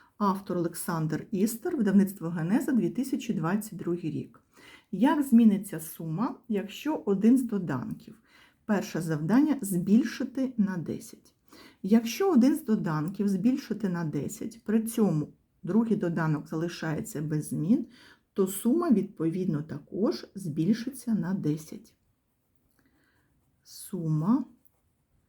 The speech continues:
збільшиться на десять. Перевіримо це на прикладі.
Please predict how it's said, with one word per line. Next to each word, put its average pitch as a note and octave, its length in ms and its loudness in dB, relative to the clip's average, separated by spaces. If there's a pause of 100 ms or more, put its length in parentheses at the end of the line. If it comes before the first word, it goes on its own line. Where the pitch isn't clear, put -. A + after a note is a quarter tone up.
(840)
збільшиться F#3 1400 -4 (3250)
на G3+ 340 -2 (140)
десять. - 720 -8 (720)
Перевіримо G#3+ 640 2
це F#3+ 260 -2
на A#3 160 6
прикладі. - 640 -10